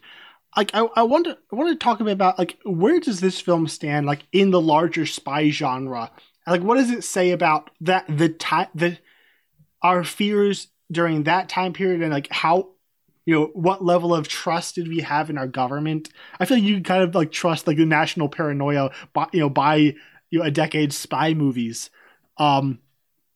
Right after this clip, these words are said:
it's like, what do you think, like, bo-, the previous films, the, you know, the two previous films, and then this film, like,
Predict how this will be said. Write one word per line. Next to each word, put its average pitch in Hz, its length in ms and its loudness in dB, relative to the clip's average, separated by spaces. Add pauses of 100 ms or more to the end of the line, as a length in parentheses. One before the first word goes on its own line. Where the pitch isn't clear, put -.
(300)
it's - 220 -14
like, 208 100 2
what 214 300 0
do 277 80 8
you 247 100 6
think, 202 320 -4
like, 170 160 2
bo-, 220 160 0
the 175 160 4
previous 240 340 0
films, 226 300 -4
the, 170 200 -6
you 180 100 0
know, 156 60 2
the 151 60 0
two 180 140 -4
previous 180 240 -2
films, 160 220 -4
and 175 100 0
then 170 120 4
this 170 140 2
film, 143 180 -2
like, 139 140 -6